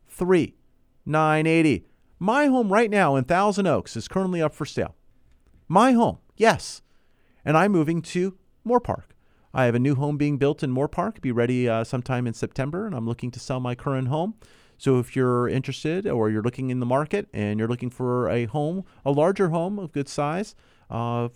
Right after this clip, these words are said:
I've been in the home now fifteen years. Give me a call directly. You can always reach me directly, eight oh five, five three zero,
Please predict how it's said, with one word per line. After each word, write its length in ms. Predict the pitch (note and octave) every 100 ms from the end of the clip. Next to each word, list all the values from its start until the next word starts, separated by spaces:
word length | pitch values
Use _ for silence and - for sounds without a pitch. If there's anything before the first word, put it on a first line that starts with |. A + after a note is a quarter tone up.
| - A2
I've 180 | A2+
been 160 | A2+ A#2+
in 120 | A#2+
the 80 | A#2+
home 180 | B2 D3
now 140 | C#3
fifteen 520 | B2+ C3+ - - D3 C#3
years. 380 | C#3+ F#3 - - - - -
Give 140 | F3+
me 60 | D#3+
a 40 |
call 240 | - D#3
directly. 480 | D#3 D3 D#3 - E3+
You 140 | D#3+ C#3+
can 100 | C#3
always 380 | F3 F3 A2
reach 200 | G#2+ -
me 80 | G#2
directly, 540 | F#2+ G#2 C#3 - B2 - - _
eight 140 | A#2+ C3
oh 80 | B2
five, 360 | C#3 C3+ F#3+
five 400 | - C#3 C3+ D3
three 320 | - D#3 E3
zero, 720 | C#3+ A2 C#3+ G#3+ G#3+ F2+ -